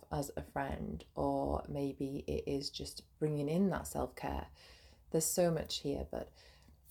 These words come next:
essentially I wanted to share all this because I know from my own journey that this isn't just about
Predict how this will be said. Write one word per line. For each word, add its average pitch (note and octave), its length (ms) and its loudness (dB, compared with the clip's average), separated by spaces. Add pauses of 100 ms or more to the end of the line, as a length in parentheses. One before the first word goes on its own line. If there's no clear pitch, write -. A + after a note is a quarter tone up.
(320)
essentially G3+ 460 4
I G3 40 10
wanted G3 320 6
to A#3 80 6
share F3 360 6
all D#3 120 6
this E3 320 0
because D3+ 840 0
I D#3+ 100 -2
know D#3+ 220 2
from D3+ 200 -4
my C#3+ 140 -2
own C#3 160 -4
journey C#3+ 540 -2
that C#3 320 -4
this D#3 320 2
isn't C#3+ 460 0 (200)
just - 360 -4 (100)
about C3+ 640 0